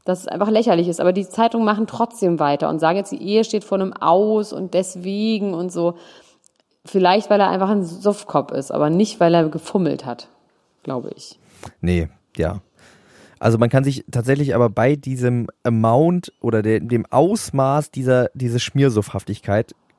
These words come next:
Speaker 2: da haben wir uns ja auch direkt an Ben Affleck, äh,
Speaker 1: Ja,
Speaker 2: erinnert
Speaker 1: das ist
Speaker 2: gefühlt,
Speaker 1: genau
Speaker 2: der
Speaker 1: das
Speaker 2: irgendwie ein paar
Speaker 1: Gleiche.
Speaker 2: Tage vorher umgefallen ist. Ähm, da hast du ja auch schon gesagt, dass du gar nicht mehr wusstest, dass man als erwachsener Mensch so besoffen sein kann. Vielleicht ist das aber auch wirklich dieser Next Level von,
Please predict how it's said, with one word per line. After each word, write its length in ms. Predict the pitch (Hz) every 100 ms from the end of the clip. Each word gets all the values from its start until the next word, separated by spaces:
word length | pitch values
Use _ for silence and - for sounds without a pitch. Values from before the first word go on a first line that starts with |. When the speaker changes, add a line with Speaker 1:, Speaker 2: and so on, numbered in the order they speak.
| _ _
Speaker 2:
da 100 | 120
haben 100 | 123
wir 60 | 147
uns 100 | 139
ja 100 | 117
auch 100 | 120
direkt 280 | 110 123 -
an 100 | 117
Ben 160 | 110 -
Affleck, 480 | 135 - 120 - -
äh, 320 | 107 - -
Speaker 1:
Ja, 60 | 220
Speaker 2:
erinnert 260 | 175 117
Speaker 1:
das 100 | 202
ist 60 | - 233
Speaker 2:
gefühlt, 120 | 226
Speaker 1:
genau 180 | 226 233
Speaker 2:
der 100 | 220
Speaker 1:
das 40 |
Speaker 2:
irgendwie 100 | 202
ein 40 | 180
paar 60 |
Speaker 1:
Gleiche. 160 | 175 95
Speaker 2:
Tage 120 | 180
vorher 320 | - 92 87
umgefallen 460 | - 104 - 90 85
ist. 200 | 120 - _ _ _ _ _ _ _ _ _ _ _ _ _ _ 131
Ähm, 260 | 120 120 - _ -
da 120 | 135
hast 140 | 160 160
du 60 |
ja 40 | 135
auch 60 |
schon 160 | - 127
gesagt, 280 | 120 135 127
dass 120 | -
du 80 | 117
gar 120 | 117
nicht 120 | 123
mehr 160 | 110 117
wusstest, 440 | 151 143 131 -
dass 140 | 117 117
man 100 | 82
als 140 | 113
erwachsener 400 | 113 120 - 127
Mensch 200 | 117 117
so 120 | 120
besoffen 380 | 113 107 147 120
sein 160 | 107 101
kann. 140 | 113
Vielleicht 260 | - 127 135
ist 160 | -
das 140 | 143 -
aber 280 | 110 104
auch 160 | 104 -
wirklich 220 | 123 123
dieser 260 | - 107 107
Next 340 | 113 - -
Level 300 | 107 117 113
von, 440 | 110 110 104 107